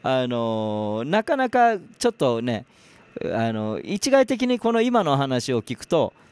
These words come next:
ちょっとあの、なんて言ったらいいのかな、あの、誤解を生みやすいというか、誤解されやすいことだと思うんですよ。あの、<laughs> 誤解されるよね、こんなこと言ったらね。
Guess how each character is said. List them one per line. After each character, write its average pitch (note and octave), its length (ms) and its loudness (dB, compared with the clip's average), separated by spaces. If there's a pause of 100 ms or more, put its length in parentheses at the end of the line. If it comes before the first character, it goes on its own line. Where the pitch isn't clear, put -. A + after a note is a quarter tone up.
(120)
ち - 100 2
ょ - 20 6
っ - 60 -4
と D#3 200 6
あ C3 80 2
の、 A2+ 540 0
な A#2+ 140 -2
ん E3+ 40 -6
て G#3 100 -4
言 G3 60 -4
っ - 20 -20
た C3 120 0
ら A#2 80 2
い A2+ 80 0
い - 20 0
の G2+ 140 -4
か G2 100 -4
な、 G2 320 -2 (460)
あ G2+ 400 -2
の、 F#2+ 340 -4
誤 D#3+ 160 0
解 C#4+ 300 4
を A3+ 260 4
生 A3 140 0
み A3 100 2
や G3+ 140 4
す F3+ 160 -2
い A#2+ 120 0
と G2 120 -6
い F#2+ 100 -2
う F2+ 100 -4
か、 F#2+ 280 -4
誤 C#3 160 -2
解 A3 200 2
さ G#3 200 2
れ A3 100 4
や G#3+ 160 4
す F3+ 220 -4
い G2+ 400 -2
こ D3 140 -2
と D3+ 120 -2
だ A2 160 -2
と F#2+ 120 -8
思 B2 340 -2
う G2 40 -6
ん F#2+ 60 -8
で F#2 120 -6
す - 140 -8
よ。 F2+ 200 -6 (580)
あ A#2+ 260 -2
の、 A2+ 280 -4 (840)
<laughs> C#4+ 800 -8
誤 - 140 -6
解 D#3 140 -2
さ E3 120 -2
れ F#3+ 80 -2
る G#3 100 -4
よ A#2+ 120 -4
ね、 G2 160 -4
こ G2+ 100 -6
ん G2 60 -4
な G2 80 -4
こ F2+ 100 -8
と - 60 -14
言 F2+ 80 -4
っ E2+ 40 -8
た - 180 -8
ら - 100 -8
ね。 A2 240 -6